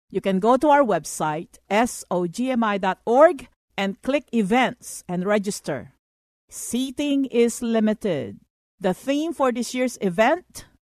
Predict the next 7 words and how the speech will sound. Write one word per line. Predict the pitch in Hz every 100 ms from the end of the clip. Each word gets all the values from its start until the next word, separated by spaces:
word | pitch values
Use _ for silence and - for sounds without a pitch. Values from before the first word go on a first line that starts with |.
| _ _ _ -
twenty | 214 254 254 285
twenty | - 269 254 262 240
Vision | 202 226 - 160 147 143
for | 156 170 156
Year | 160 185 190
twenty | 190 208 185 190 196
twenty. | - 175 160 151 135